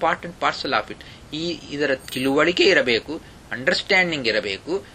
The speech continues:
ಅಷ್ಟೇ ಅಲ್ಲದೆ ಈ ಚಕ್ರದಲ್ಲಿ ಅವರವರ ಭಾಗವನ್ನು ಅವರು ಮಾಡಬೇಕು.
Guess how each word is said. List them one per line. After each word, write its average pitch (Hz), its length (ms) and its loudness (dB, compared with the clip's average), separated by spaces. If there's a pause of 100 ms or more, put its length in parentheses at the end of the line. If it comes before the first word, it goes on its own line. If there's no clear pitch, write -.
(320)
ಅಷ್ಟೇ 131 440 2
ಅಲ್ಲದೆ 123 520 4 (220)
ಈ 240 180 2
ಚಕ್ರದಲ್ಲಿ 147 580 2
ಅವರವರ 156 580 0
ಭಾಗವನ್ನು 180 580 2
ಅವರು 147 160 2
ಮಾಡಬೇಕು. 117 460 -2